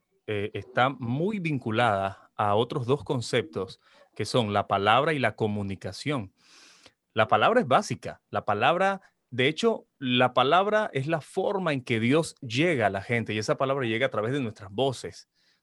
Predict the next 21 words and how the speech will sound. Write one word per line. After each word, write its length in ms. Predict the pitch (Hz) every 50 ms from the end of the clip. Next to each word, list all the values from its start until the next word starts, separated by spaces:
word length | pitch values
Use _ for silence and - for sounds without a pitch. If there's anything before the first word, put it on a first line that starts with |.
| _ _ _
a 120 | - 107
través 260 | - 101 101 107 117
de 80 | 120 143
la 80 | 143 139
manera 400 | 127 113 104 104 110 120 127 147
en 80 | 147
que 140 | 127 - 110
nosotros 520 | 101 98 - - 120 117 - 143 135 - -
emitimos 760 | 123 113 107 101 - - 147 160 170 175 165 156 147 127 -
el 140 | - 117 107
mensaje 360 | 101 95 92 - 107 123 131
de 120 | 120 107
Dios 340 | 98 101 104 113 127 131 -
a 80 | - 98
las 140 | 98 92 -
personas 500 | - 95 92 - - 117 123 127 120 -
cuando 240 | - 120 117 131
evangelizamos, 800 | 131 123 117 113 110 107 101 98 - - 104 101 98 98 98 101
cuando 240 | - 107 101 101 101
les 120 | 101 98
presentamos 1120 | - - 104 98 - - 101 98 92 - - 123 131 160 170 156 117 98 90 85 - -